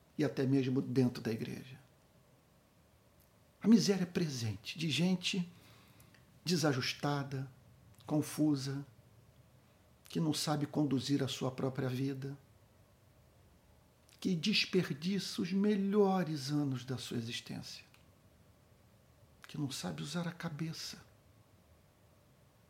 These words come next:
sabe? Que se comporta de modo ofensivo a Deus.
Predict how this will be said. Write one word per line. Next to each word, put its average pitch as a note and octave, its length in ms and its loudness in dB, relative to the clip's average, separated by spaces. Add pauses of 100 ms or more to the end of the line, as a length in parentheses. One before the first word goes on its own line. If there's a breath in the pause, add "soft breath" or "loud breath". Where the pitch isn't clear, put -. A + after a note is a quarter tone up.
(1200)
sabe? E3 280 -4
Que - 160 -8
se - 140 -2
comporta D#3 580 -2
de D3+ 100 -2
modo D3+ 240 0
ofensivo C#3+ 680 -2
a C3+ 40 -4
Deus. C#3 400 -4